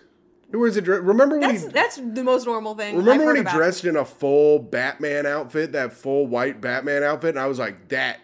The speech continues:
Speaker 1: is fucking sick." But he was at, like
Speaker 2: Listen, they say with your kids, you're not supposed to tell them what to wear.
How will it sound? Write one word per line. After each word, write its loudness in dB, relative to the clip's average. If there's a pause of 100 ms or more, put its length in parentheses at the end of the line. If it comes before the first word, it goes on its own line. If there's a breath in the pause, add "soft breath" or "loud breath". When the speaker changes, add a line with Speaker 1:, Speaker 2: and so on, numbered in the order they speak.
Speaker 1:
is -6
fucking -4
sick." -6
But -6
he -2
was -2
at, -2
like -6 (640 soft breath)
Speaker 2:
Listen, -4
they 0
say -8
with -6
your -8
kids, -8
you're -8
not -4
supposed -8
to -12
tell -4
them -6
what -8
to -12
wear. -10